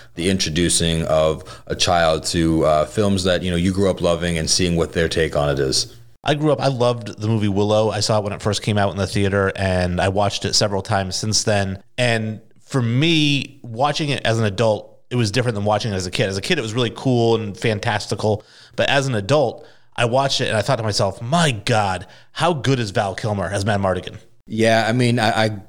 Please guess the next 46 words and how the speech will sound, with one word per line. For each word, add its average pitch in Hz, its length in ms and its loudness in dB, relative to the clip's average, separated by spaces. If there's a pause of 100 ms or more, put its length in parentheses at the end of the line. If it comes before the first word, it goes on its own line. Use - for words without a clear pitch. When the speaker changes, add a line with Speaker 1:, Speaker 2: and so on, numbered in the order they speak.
(240)
Speaker 1:
you 104 40 -14
know, 87 420 0
watching 110 440 2
it, 107 260 2
it, 98 180 0
it 98 140 0
definitely 117 380 2
was 92 320 2
a 90 40 -2
bit 95 200 2
rough, 87 500 0 (120)
and, 85 500 0
um, 85 160 -4
it 95 60 2
was, 85 200 2
uh, 90 100 0 (140)
tough 135 260 2
to, - 220 -2
to - 140 -10
get 101 240 -4
through, 85 160 2
I, - 140 0
to - 160 -4
be 82 160 2
honest 85 320 0
with 76 120 0
you, 78 120 2
because 80 420 0
I 80 140 2
had 78 120 0
seen 87 300 2
Hobbit, 82 420 0
I'd 78 140 2
seen 90 240 0
Lord 85 160 2
of 80 60 -2
the 80 80 0
Rings, 82 420 0
I'd 82 220 0
seen 87 220 0
Game 85 180 0
of 82 100 -4
Thrones, 85 380 0
and 85 140 0
those 90 200 2
things 85 400 -2